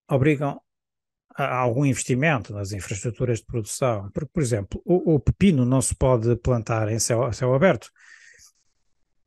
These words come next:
Eh, os contratos que temos com algumas empresas, eh, para outros produtos que nós não temos, como os, as cebolas ou os tomates, são cerca de quinze ou vinte pequenos agricultores que colaboram connosco.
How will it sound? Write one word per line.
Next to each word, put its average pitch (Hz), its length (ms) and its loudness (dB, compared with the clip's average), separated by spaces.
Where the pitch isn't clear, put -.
Eh, 180 640 -12
os 190 200 -4
contratos 160 460 -2
que - 100 -20
temos 139 320 -4
com 143 100 -8
algumas 123 380 -2
empresas, 135 640 -4
eh, - 200 -16
para 131 160 2
outros 131 240 -2
produtos 135 420 -2
que - 140 -12
nós 117 260 -2
não 113 840 -8
temos, 123 320 -2
como 117 240 -4
os, 113 160 -4
as 127 200 -4
cebolas 123 420 0
ou 110 80 -4
os 107 100 -10
tomates, 127 380 -6
são 226 240 -2
cerca 170 440 0
de 127 120 -4
quinze 175 280 2
ou 139 120 6
vinte 113 420 0
pequenos 101 300 -2
agricultores 113 580 2
que - 80 -14
colaboram 113 520 2
connosco. 98 500 -10